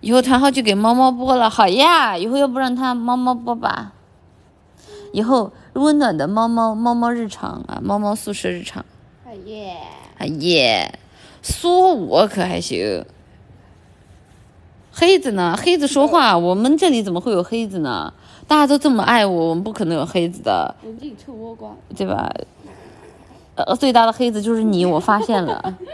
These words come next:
Speaker 1: <laughs> 你是人吗？你但凡你干点人事，你一天。
Speaker 2: 最喜欢文静了呢。
Speaker 1: <laughs> 就是欢迎我们白子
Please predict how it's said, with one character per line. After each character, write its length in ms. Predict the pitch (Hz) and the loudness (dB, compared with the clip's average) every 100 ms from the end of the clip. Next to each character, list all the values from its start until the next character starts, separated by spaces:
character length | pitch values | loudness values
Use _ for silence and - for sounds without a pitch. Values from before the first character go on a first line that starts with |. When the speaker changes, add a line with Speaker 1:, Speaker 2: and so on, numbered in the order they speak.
| 762 - | -16 -20
Speaker 1:
<laughs> 360 | - - - | -20 -20 -12
你 100 | 190 | -8
是 280 | 185 - 233 | -6 -4 -4
人 160 | 160 156 | -4 -4
吗？ 220 | 156 156 | -6 -6
你 160 | 185 208 | -4 0
但 160 | 233 | 0
凡 160 | 202 202 | 0 -4
你 80 | 190 | -2
干 160 | 202 | -2
点 120 | 170 | 0
人 220 | 151 139 175 | -4 -6 -6
事， 180 | 196 165 | -4 -4
你 200 | 143 151 | -4 -6
一 40 | |
天。 300 | - - - | -8 -10 -10
Speaker 2:
最 120 | 587 605 - | -8 -8 -8
喜 60 | 554 | -8
欢 20 | 539 554 523 | -6 -8 -8
文 60 | 480 453 554 539 523 508 494 466 453 427 415 403 | -10 -10 -12 -12 -14 -14 -14 -12 -10 -10 -8 -6
静 60 | 392 | -6
了 60 | |
呢。 40 | 381 466 440 _ 392 - - - - - - - - - | -8 -12 -14 _ -20 -20 -20 -20 -20 -20 -20 -20 -20 -14
Speaker 1:
<laughs> 40 | 185 | -4
就 140 | 240 | 0
是 140 | 233 | 2
欢 260 | - 294 294 | 4 4 2
迎 140 | 285 | -2
我 140 | 254 196 | -2 0
们 240 | 202 208 | -2 2
白 200 | 202 175 | 4 4
子 140 | 208 | 2